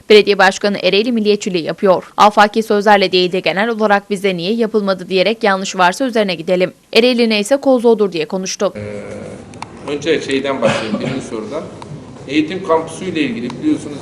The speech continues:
Speaker 2: yıllardan beri bir, e, çaba var. E, ama bunun ete kemiğe bürünme yılı inşallah bu yıl.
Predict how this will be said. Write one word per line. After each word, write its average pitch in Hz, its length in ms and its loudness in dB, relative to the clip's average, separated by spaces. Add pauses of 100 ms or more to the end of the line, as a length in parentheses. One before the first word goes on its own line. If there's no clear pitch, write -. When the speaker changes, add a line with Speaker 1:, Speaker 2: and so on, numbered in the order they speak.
Speaker 2:
yıllardan 160 580 2
beri 147 380 -2
bir, 151 200 -4 (960)
e, 113 200 -6 (1160)
çaba 151 380 2
var. 147 380 4 (920)
E, 117 40 -8 (300)
ama 156 280 0
bunun 170 440 0
ete 156 340 -4
kemiğe 156 500 0
bürünme 156 520 4
yılı 151 400 2
inşallah 160 580 2
bu 151 60 4
yıl. 131 160 2